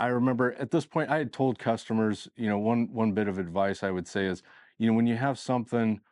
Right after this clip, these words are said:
that's specialized, you know, sometimes you just need to find the right person to fix it. You don't wanna just take it to anybody, and I said to myself, you know,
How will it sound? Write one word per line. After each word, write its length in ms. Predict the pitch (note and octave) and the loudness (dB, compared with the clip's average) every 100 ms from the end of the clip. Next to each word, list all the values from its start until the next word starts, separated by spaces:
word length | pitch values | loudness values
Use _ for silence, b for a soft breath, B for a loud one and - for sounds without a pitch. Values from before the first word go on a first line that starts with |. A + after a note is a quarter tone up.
| b b b | b b b
that's 220 | A2+ A2 | -2 -2
specialized, 1000 | - - A#2 A2 - G#2 G2 F#2 F#2 - _ _ _ _ _ | -8 -4 -2 0 0 2 2 2 -2 -6 _ _ _ _ _
you 100 | - | -6
know, 60 | A2 | -6
sometimes 480 | G2 D#3 D3+ C#3+ A2+ | -4 -4 -2 -4 -2
you 80 | G2+ | -4
just 240 | G#2 G#2 | -4 -2
need 140 | A#2 F#2+ | 0 0
to 60 | |
find 500 | - G#2 G#2 G#2 G2 | -2 -2 0 0 0
the 100 | F2 | -2
right 280 | F2+ G2 F#2+ | 0 0 -2
person 340 | - F#2+ - | -2 -2 -2
to 60 | F2 | -6
fix 320 | - F2 - | -6 -8 -8
it. 100 | D#2 | -10
You 80 | F2 | -2
don't 160 | F#2+ G#2 | -2 0
wanna 240 | G2+ F#2+ | -2 -2
just 220 | F2 F2+ | -6 -8
take 160 | - E2+ | -4 -4
it 100 | E2 | -4
to 100 | F#2+ | -8
anybody, 420 | F2 E2+ D#2+ D#2+ | -6 -6 -6 -6
and 120 | E2 | -4
I 40 | F#2+ | -4
said 200 | - A#2 | -4 -2
to 60 | |
myself, 400 | G#2 G2 G2+ G2 | -2 -2 -4 -4
you 80 | G2+ | -2
know, 160 | F#2+ | -2